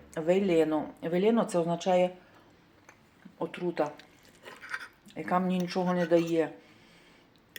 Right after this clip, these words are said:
Нас лікарі кажуть, на, на, їсти на сніданок. От іменно якраз солений, солений сніданок має бути. Всі спортивні, всі розумні люди, всі вчені люди їдять або яйце, яйце, прошутто, це, що я їм.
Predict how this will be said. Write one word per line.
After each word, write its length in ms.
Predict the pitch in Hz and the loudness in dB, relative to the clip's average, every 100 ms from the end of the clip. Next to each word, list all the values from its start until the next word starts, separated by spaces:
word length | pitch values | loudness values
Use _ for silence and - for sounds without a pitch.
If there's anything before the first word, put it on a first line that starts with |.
| - _ _ _ - | -20 _ _ _ -2
Нас 240 | 170 170 | 0 0
лікарі 340 | 170 165 170 190 | 0 4 4 4
кажуть, 320 | 180 165 156 160 156 196 - - | 4 4 4 -4 -4 -6 -10 -8
на, 400 | 175 175 165 160 | -4 -2 0 -2
на, 420 | 160 160 160 147 147 - | -2 -2 0 -2 -4 -8
їсти 440 | 175 185 - 175 | -6 -6 -2 -2
на 320 | 165 165 165 160 | 0 0 -2 -4
сніданок. 720 | - 220 190 170 156 185 - - - - - - - - | -2 0 4 4 2 -2 -8 -20 -20 -20 -20 -20 -20 -6
От 220 | 170 170 | -2 0
іменно 340 | 196 202 190 180 | -2 -2 0 2
якраз 440 | 175 175 180 - | 2 4 2 2
солений, 540 | 180 175 180 165 160 | 2 6 6 4 0
солений 480 | 151 - 175 190 175 | -4 -2 0 2 0
сніданок 500 | 156 160 151 151 151 | -2 -4 0 0 -2
має 220 | 151 147 147 | -2 -4 -4
бути. 240 | 151 151 | -6 -8
Всі 160 | 147 202 | -6 -8
спортивні, 560 | - 175 - 180 165 | -6 -8 -2 -2 -2
всі 200 | 156 208 | -4 -6
розумні 400 | 196 180 190 175 | -6 -4 -2 -2
люди, 260 | 170 190 170 | -2 -2 -4
всі 160 | - | -6
вчені 460 | 185 190 170 170 160 - - - | -6 0 0 0 -6 -10 -20 -12
люди 260 | 175 202 180 | -6 -4 -4
їдять 380 | 165 165 175 165 | -4 0 2 2
або 200 | 156 165 | 0 -2
яйце, 340 | 165 165 - | -4 -6 -8
яйце, 680 | 170 156 156 208 208 202 208 | -4 -4 -2 2 2 2 -4
прошутто, 600 | - 160 - 202 202 170 | -10 -8 -6 -6 -4 -4
це, 180 | 160 175 | 0 -2
що 160 | 175 165 | -2 -4
я 200 | 151 143 | -4 -4
їм. 180 | 143 | -4